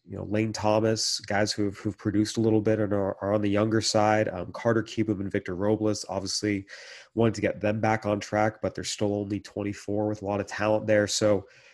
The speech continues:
there are some young players to work with. Talk about on the pitching side, you still have Steven Strasburg, although we need to see if he can stay healthy. Patrick Corbin, if he can get back on track.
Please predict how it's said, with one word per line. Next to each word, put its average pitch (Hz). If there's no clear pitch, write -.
there 139
are 151
some 151
young 127
players 123
to -
work 107
with. 113
Talk 98
about 95
on 90
the 92
pitching 110
side, 101
you 92
still 107
have 101
Steven 95
Strasburg, 107
although 87
we 87
need 90
to 85
see -
if 95
he -
can 98
stay -
healthy. 107
Patrick -
Corbin, 113
if -
he 110
can 107
get 107
back 104
on 104
track. 104